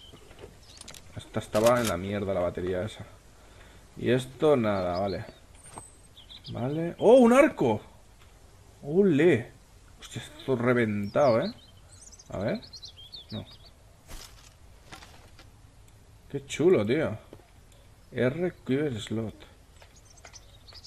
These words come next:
Para recargar, ¿no? Pero como,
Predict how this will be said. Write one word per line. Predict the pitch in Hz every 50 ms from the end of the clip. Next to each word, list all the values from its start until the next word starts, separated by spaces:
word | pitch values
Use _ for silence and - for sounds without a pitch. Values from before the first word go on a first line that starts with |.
| - - - - - - - - - - 107 107
Para | - 107 104 98 98 98
recargar, | 101 107 95 95 95 101 98 113 107 98 98
¿no? | 98 110 151 185 214 - - - - - - -
Pero | - 104 98
como, | - 92 90 -